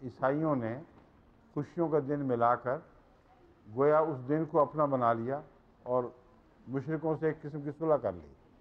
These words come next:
जो बहुत नाजायज़ हरकत थी। इसलिए भी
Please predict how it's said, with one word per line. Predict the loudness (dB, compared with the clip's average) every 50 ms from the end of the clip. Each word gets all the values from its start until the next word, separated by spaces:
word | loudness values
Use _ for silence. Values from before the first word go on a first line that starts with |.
| _ _ _ _ _ _ _ _ _ _ _ _ _ _ _ _ _ -16 -12
जो | -12 -6
बहुत | 0 2 4 4 4 4 2 2
नाजायज़ | 2 4 4 6 6 6 4 4
हरकत | 2 0 0 -2 -4 -8
थी। | -10 -10 -16 -20 -20 -20 _ _ _ _ _ _ _ -20 -20 _ _ _ _ -20 -20 -20 -20 -20 -20 _ _ _ _ -12 -12
इसलिए | -10 -6 0 2 4 4 4
भी | 2 0 -2 -4